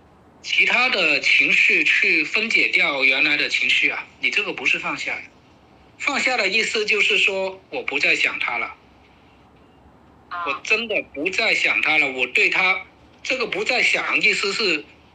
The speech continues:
Speaker 1: 我不再想那件事了，也不再想，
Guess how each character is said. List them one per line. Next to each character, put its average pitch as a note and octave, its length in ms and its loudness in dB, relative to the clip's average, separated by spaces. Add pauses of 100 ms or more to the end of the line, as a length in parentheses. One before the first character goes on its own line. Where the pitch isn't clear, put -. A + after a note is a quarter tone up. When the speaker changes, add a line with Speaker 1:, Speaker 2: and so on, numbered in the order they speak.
(140)
Speaker 1:
我 D3 80 -6
不 F3+ 160 -4
再 A#3 180 0
想 - 380 0
那 G3+ 140 0
件 F#3 160 2
事 - 220 -2
了， - 180 0
也 B2+ 180 2
不 - 200 -4
再 A3+ 180 0
想， - 340 -2